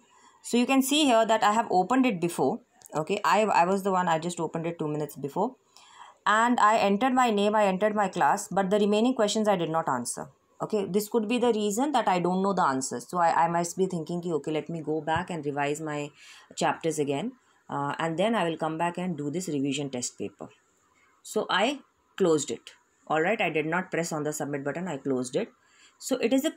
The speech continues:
clear indication that the paper will still remain in the assigned column only. Okay, it will remain here. And the answers also are there only. See, I made one change in front of you. I'll show you.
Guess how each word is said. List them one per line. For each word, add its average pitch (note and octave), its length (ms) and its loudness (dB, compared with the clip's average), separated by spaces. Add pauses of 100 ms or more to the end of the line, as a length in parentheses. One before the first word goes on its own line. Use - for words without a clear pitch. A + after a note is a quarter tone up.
clear B3 260 4
indication C4 720 2
that A3+ 220 2
the - 60 0
paper G3+ 340 2
will A#3+ 160 -2
still A#3+ 260 2
remain G3+ 420 2
in F#3 200 0
the G#3+ 200 4
assigned F#3 640 0
column D#3 420 2
only. D3+ 540 0 (1700)
Okay, F3+ 200 -2
it G3+ 180 0
will A#3+ 160 2
remain A#3 320 4
here. D#3 320 2 (720)
And B3 240 4
the - 100 0
answers G#3 520 2
also A#3 340 4
are D4 160 4
there A#3+ 260 4
only. C3+ 320 0 (360)
See, C4+ 260 2
I G3 160 2
made G#3+ 240 2
one B3 180 4
change A3 320 2
in A3 120 0
front F#3 320 0
of F3+ 160 -4
you. E3+ 160 -2
I'll D#3 180 2
show F3+ 280 0
you. D#3+ 280 0